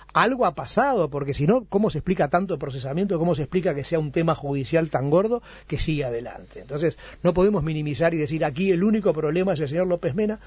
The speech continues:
que por otra parte, si vamos a la prensa de la época, me estoy refiriendo a unos tres, dos años atrás, este, yo recuerdo muy bien cuando,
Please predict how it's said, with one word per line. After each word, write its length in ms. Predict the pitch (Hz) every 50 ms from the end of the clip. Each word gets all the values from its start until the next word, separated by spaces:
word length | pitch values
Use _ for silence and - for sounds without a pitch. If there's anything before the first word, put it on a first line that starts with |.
| - - - - - - - - -
que 120 | - 233 208
por 160 | 240 262 320
otra 180 | - - 214
parte, 420 | 170 - 247 294 226 - 170 139 127 127 - - - - - - - - - -
si 180 | - - 151
vamos 280 | 147 180 202 190 151 113
a 80 | 147
la 140 | 131 120 120
prensa 440 | 113 - 165 170 175 160 - 127 -
de 120 | 104 101
la 160 | 92 90 104 147
época, 520 | 170 165 - 131 113 - - 110 - - - - - - -
me 60 | -
estoy 160 | - - 147 135
refiriendo 380 | 135 - 107 123 143 139 123
a 20 | 131
unos 240 | 135 110 98 -
tres, 220 | - - 151 165 147 139
dos 240 | 147 170 160 -
años 280 | 160 160 170 160 123 -
atrás, 420 | 110 - - 151 170 180 - - - - - - - - - -
este, 460 | - 127 120 - - - - 117 123 135
yo 120 | 185 254
recuerdo 320 | 254 160 139 180 170 160
muy 140 | 143 131 135
bien 140 | 151 170 175
cuando, 500 | 160 139 123 123 123 113 107 101 98 -